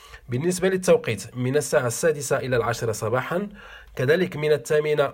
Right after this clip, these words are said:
مساءً إلى الحادية عشرة ليلاً. الفئة الأخيرة تهم الأشخاص ما فوق السبعين سنة والأشخاص ذوي الاحتياجات الخاصة،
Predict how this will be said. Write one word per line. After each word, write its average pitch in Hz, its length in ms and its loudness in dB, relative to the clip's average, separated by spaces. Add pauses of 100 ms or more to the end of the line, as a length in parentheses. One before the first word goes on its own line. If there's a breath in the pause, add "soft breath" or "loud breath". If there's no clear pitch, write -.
مساءً 139 580 2
إلى 139 400 -2
الحادية 127 500 -2
عشرة 135 560 0
ليلاً. 95 420 -4 (540 loud breath)
الفئة 151 320 0
الأخيرة 185 580 2 (180)
تهم 165 600 -2
الأشخاص 151 680 -2 (160)
ما 143 120 -2
فوق 139 300 -2
السبعين 120 500 0
سنة 180 380 0 (180)
والأشخاص 147 600 -2
ذوي 139 160 -2
الاحتياجات 131 580 -4
الخاصة، 104 460 -6